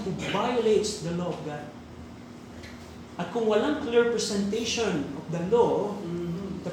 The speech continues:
Speaker 1: person would not acknowledge, realize how he violates the law.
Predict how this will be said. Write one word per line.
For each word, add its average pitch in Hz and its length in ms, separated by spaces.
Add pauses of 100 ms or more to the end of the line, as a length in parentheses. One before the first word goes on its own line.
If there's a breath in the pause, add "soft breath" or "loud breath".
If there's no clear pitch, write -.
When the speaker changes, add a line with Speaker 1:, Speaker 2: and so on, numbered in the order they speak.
Speaker 1:
person 247 360
would 175 120
not 180 160
acknowledge, 185 960 (360)
realize 202 640
how 185 160
he 190 80
violates 180 600
the 165 120
law. 226 240